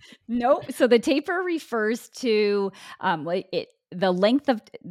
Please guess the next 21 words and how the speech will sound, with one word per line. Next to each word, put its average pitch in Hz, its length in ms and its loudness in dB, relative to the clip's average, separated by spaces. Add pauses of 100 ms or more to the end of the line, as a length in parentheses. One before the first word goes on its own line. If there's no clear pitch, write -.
(140)
it's 196 200 -2
a 214 40 4
different 208 320 4
length 185 220 2
of 170 100 0
time 175 260 0
depending 156 360 -2
on 147 240 0
what 147 360 0
race - 640 -6
you're 165 300 -4
tapering 165 640 -2
for, - 320 -8
but 170 120 -2
it's - 160 -8
that - 220 2
period 254 320 2
of 226 120 4
time 185 320 4
just 175 340 -4 (320)
i-, 156 120 -2